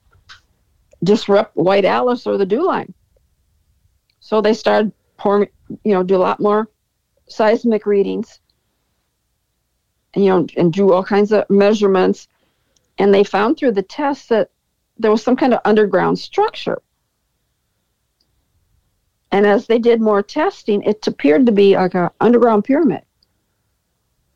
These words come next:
So they named their project,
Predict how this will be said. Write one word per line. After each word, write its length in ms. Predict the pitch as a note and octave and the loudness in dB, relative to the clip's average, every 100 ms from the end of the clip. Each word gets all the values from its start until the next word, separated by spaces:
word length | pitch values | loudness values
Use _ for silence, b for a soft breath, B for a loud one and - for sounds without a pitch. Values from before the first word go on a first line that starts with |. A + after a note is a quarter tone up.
| _ _ _ _ _ _ _ _ - - _ _ _ _ _ _ _ _ _ _ _ _ _ | _ _ _ _ _ _ _ _ -20 -20 _ _ _ _ _ _ _ _ _ _ _ _ _
So 360 | - - F3+ F#3 | -20 -4 0 2
they 240 | F3 G3+ - _ _ _ _ _ _ _ _ _ _ - | 2 2 -2 _ _ _ _ _ _ _ _ _ _ -2
named 440 | E3+ F3+ B3+ B3 | 0 4 4 6
their 140 | F#3+ | 4
project, 840 | F3 - D#3+ F#3+ A#3 D3+ D3 - | 0 -8 -6 -4 -4 -6 -8 -10